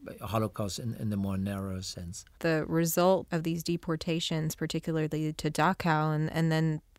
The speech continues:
Speaker 2: the release of many of these prisoners, because many of them don't actually stay longer than a few months, it actually results in this immigration crisis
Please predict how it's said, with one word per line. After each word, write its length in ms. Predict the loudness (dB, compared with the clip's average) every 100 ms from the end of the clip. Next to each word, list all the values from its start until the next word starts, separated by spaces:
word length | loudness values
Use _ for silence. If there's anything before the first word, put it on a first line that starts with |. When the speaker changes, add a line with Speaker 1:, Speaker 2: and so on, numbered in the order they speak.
| _ -2
Speaker 2:
the 140 | 2
release 720 | 2 2 4 4 4 0 0
of 200 | 2 4
many 340 | 4 6 6 4
of 140 | 4
these 200 | 0 -2
prisoners, 520 | 0 2 2 2 0
because 260 | 0 -2 -2
many 320 | 0 2 2
of 100 | 0
them 140 | 0 0
don't 220 | 2 0
actually 340 | -2 -2 -2
stay 320 | -2 0 2
longer 320 | 2 0 0 0
than 260 | 0 -2 -4 -14 -20 -18 -2
a 200 | -2 0
few 240 | 0 2
months, 420 | 4 4 2 -2 -6 -8
it 180 | 2 6
actually 400 | 8 6 4 6
results 560 | 6 8 8 8 6 4
in 180 | 6
this 400 | 6 6 4 2 4
immigration 720 | 6 8 8 8 6 2 0
crisis 680 | 4 6 6 2 0 0